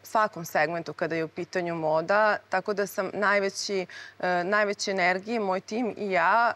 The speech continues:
i najveće pažnje i preciznosti uložili upravo u s-, u haljine, u svečane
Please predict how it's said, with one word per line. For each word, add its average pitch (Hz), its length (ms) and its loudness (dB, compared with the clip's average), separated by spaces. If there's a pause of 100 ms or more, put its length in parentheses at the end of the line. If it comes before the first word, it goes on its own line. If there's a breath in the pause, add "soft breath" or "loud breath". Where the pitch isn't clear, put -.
i 190 200 -4
najveće 185 360 0
pažnje 202 480 0
i 202 60 -4
preciznosti 208 640 -6
uložili 190 560 2
upravo 190 400 0
u 170 140 -2
s-, - 240 -14
u 185 260 -4
haljine, 180 640 0
u 254 100 -4
svečane 170 520 -2